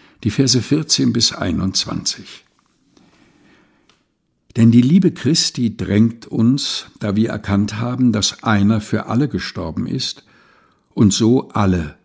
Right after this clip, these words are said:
gestorben sind. Und er ist darum für alle gestorben, damit die, die da leben, hinfort nicht sich selbst leben, sondern dem,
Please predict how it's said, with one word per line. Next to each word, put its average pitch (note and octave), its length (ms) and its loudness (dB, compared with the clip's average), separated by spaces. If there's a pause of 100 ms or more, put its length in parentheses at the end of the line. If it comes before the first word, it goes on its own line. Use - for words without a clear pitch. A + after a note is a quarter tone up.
(120)
gestorben A2+ 540 -6
sind. - 340 -10 (1300)
Und A#2+ 220 4
er D#3+ 200 4
ist C#3 200 0
darum D3 400 0
für - 180 -4
alle C#3 180 0
gestorben, C3 580 -4
damit B2 580 2
die, C#3+ 340 2
die B2+ 220 -2
da A2 160 -2
leben, B2+ 680 0 (360)
hinfort A2 680 -4 (180)
nicht C3 400 2
sich - 260 0
selbst - 460 -4
leben, F#2 460 -6 (220)
sondern F#2 480 -2
dem, G2+ 500 2